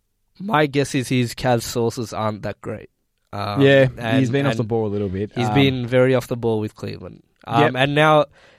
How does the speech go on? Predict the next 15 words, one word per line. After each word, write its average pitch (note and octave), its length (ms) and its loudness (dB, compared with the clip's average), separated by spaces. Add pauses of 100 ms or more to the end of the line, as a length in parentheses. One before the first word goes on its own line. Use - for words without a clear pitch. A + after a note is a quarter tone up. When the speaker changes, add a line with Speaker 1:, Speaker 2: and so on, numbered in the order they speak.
Speaker 1:
here's F3+ 220 4
the G3+ 60 0
thing D3+ 240 0
with D#3 180 -4
rumors C#3+ 560 2
and, B2 280 -4
and, A2+ 220 -4
you A#2 60 -4
know, A2+ 140 -2
league C3 360 2
sources C3+ 540 -4
and B2 120 -12
stuff - 280 -6
like A#2 180 -4
that. A#2+ 260 -4